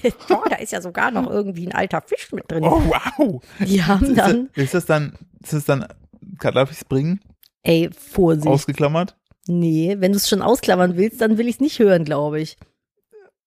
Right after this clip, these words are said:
Speaker 2: Es ist, se-, nee, ich kann's nicht,
Speaker 1: Hör's
Speaker 2: es ist
Speaker 1: auf,
Speaker 2: sehr
Speaker 1: lass es
Speaker 2: schlamperig
Speaker 1: einfach.
Speaker 2: von denen.
Speaker 1: Sehr schlammig, ja. Ähm,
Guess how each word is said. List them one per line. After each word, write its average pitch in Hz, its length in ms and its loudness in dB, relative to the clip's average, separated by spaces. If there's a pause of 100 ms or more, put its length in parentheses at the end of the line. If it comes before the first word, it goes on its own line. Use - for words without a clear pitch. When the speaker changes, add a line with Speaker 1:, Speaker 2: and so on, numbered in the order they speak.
(320)
Speaker 2:
Es 139 140 -4
ist, 143 240 -8
se-, 131 400 -12
nee, 135 380 0
ich 131 120 -8
kann's 143 260 0
nicht, 180 120 -4
Speaker 1:
Hör's 208 180 4
Speaker 2:
es - 60 -8
ist 170 80 -2
Speaker 1:
auf, 160 200 0
Speaker 2:
sehr 160 140 4
Speaker 1:
lass 160 80 0
es - 60 -2
Speaker 2:
schlamperig 156 380 4 (100)
Speaker 1:
einfach. - 40 -18
Speaker 2:
von 131 180 -2
denen. 123 260 -4 (220)
Speaker 1:
Sehr 190 160 -2
schlammig, 156 420 -4
ja. 151 240 -8 (400)
Ähm, 180 540 2